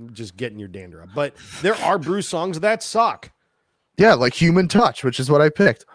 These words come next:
Speaker 1: Like that whole album.
Speaker 2: Y-, yes, I would agree. <laughs>
Speaker 1: And Tunnel of Love.
Speaker 2: Oh, come on. Tunnel of Love's all right.
Speaker 1: But Tunnel of Love. Um, but anyway, first band.
Speaker 2: Kiss.
Speaker 1: Kiss.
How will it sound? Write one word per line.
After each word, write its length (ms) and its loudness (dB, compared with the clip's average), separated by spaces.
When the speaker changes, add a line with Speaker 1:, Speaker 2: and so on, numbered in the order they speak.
Speaker 1:
Like 200 -6
that 160 -2
whole 200 -4
album. 380 -8
Speaker 2:
Y-, 220 -2
yes, 420 2
I 80 4
would 100 4
agree. 280 0
<laughs> 540 -4
Speaker 1:
And 160 -6
Tunnel 400 -4
of 100 -8
Love. 420 -8
Speaker 2:
Oh, 240 0
come 180 0
on. 140 -2
Tunnel 280 2
of 40 2
Love's 260 2
all 120 -2
right. 200 -6
Speaker 1:
But 440 -8
Tunnel 400 -18
of 100 -20
Love. 380 -20
Um, 680 -6
but 100 2
anyway, 300 0
first 380 -4
band. 420 -6
Speaker 2:
Kiss. 220 4
Speaker 1:
Kiss. 400 -8